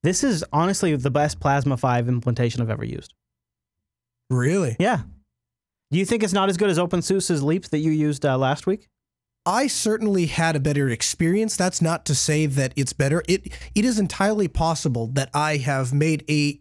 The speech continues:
Speaker 2: a mistake or a series of mistakes that have led, uh, uh, to my,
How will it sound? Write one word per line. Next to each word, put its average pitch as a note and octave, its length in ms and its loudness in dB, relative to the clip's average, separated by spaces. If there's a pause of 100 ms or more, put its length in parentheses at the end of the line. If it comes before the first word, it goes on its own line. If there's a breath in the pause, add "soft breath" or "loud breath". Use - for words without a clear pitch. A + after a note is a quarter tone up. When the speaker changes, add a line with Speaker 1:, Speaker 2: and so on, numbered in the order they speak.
Speaker 2:
a E3+ 160 2
mistake D#3+ 440 0
or C#3 100 2
a C3+ 60 2
series E3+ 400 2
of C#3 100 0
mistakes C3+ 420 -2
that B2+ 140 0
have B2 180 0
led, C3+ 280 0 (380 loud breath)
uh, B2+ 40 -2
uh, C#3+ 340 0
to D#3 120 0
my, C#3 200 4